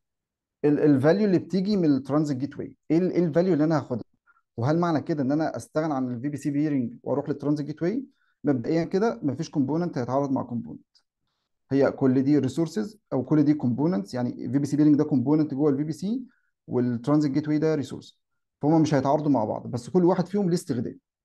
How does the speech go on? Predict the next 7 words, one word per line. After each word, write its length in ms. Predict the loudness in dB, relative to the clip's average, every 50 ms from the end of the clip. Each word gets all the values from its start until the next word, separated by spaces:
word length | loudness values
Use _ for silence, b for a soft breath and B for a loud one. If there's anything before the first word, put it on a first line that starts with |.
| _ _ _ _ _
تمام؟ 420 | -2 0 2 2 2 0 -4 -8 -14 _ _ _ _ _ _ _ _ _ _ _ _ -20 _ _ _ _ _ _ _ _ _ _ _ _ _ _ _ _ _ 0
الترانزيت 600 | 2 4 4 4 2 0 -6 -4 -2 0 -2 -2 -2
جيت 180 | -2 -4 -2
واي 180 | 0 0 0 0
بيسمبليفاي 640 | 0 -2 -4 -2 -2 -2 -2 -2 -4 -4 0 0 0
النتورك 420 | 2 0 -2 -2 -4 -8 -8 -8 -8
اركتكتشر، 480 | -10 -8 -10 -12 -12 _ -20 -20 -20